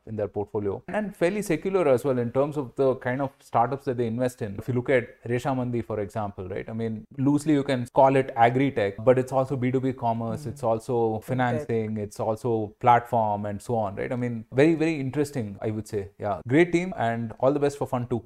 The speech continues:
Speaker 2: So, uh, I have one question here. Do you think there's an increased focus on profitability?
Speaker 1: Yeah, for sure. I mean, that seems to be the buzzword right now, and for good reason as well. I mean, all investors are asking their startups to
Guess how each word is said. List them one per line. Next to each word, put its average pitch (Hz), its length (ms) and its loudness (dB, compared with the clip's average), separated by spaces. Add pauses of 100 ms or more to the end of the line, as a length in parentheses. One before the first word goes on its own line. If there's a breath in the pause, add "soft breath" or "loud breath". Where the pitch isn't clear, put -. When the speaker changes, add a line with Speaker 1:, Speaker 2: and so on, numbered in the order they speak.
(100)
Speaker 2:
So, 262 280 6
uh, 165 280 6
I 190 60 6
have 254 80 8
one 254 140 0
question 156 360 -4
here. 143 300 -6
Do 180 80 0
you 220 80 2
think 247 220 0
there's 208 160 2
an 208 100 0
increased 170 460 -4
focus 165 340 -4
on 170 100 -4
profitability? 156 760 -4 (160)
Speaker 1:
Yeah, 113 240 0
for 123 180 -4
sure. 143 260 2
I 117 40 0
mean, 120 320 -4
that 113 160 -2
seems 143 240 -4
to 139 80 -8
be 131 100 0
the 135 140 2
buzzword 113 420 0
right 113 240 0
now, 113 220 -2
and 120 120 -2
for 131 140 -4
good 131 180 -2
reason 127 360 -2
as 101 180 -6
well. 98 240 -2
I 104 60 -10
mean, 110 160 -6
all 113 240 2
investors 113 400 -4
are 110 120 0
asking 101 280 0
their 107 100 -2
startups 101 440 -6
to 104 220 -6